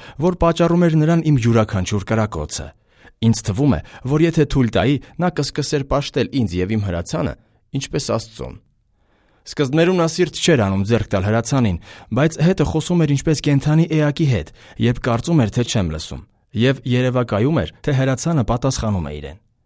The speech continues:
Հետագայում նա խոստովանեց, որ հրացանին աղաչում էր խնայել իրեն։ Երբ ուրբաթը մի փոքր ուշքի եկավ,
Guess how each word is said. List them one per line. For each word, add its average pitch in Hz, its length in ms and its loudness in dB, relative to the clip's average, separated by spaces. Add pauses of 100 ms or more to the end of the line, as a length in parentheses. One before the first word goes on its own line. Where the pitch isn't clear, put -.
(380)
Հետագայում 131 580 4
նա 143 60 2
խոստովանեց, 143 680 -2 (280)
որ 117 240 4
հրացանին 123 500 2
աղաչում 143 400 2
էր 123 100 0
խնայել 95 460 0
իրեն։ - 240 -12 (800)
Երբ 196 300 2
ուրբաթը 165 400 0
մի 110 100 2
փոքր 110 400 0
ուշքի 180 240 -2
եկավ, 80 340 0